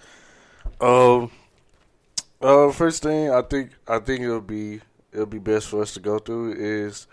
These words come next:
situation in Brooklyn with Kyrie Irving and Kevin Durant. So, uh, bro,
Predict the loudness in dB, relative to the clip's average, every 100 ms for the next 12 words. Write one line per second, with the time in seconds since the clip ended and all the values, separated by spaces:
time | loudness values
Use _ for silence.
0 | _ -14 -12 -4 -2 -2 -4 -10 -6 -4
1 | -4 -4 -6 -6 -8 _ _ _ _ _
2 | -4 0 0 -2 -10 0 4 4 2 -2
3 | 0 0 -2 -4 -6 -6 -8 -8 -6 -4
4 | -4 -6 -8 -8 -12 _ _ _ _ _
5 | _ -14 -4 0 0 2 2 0 2 2
6 | 2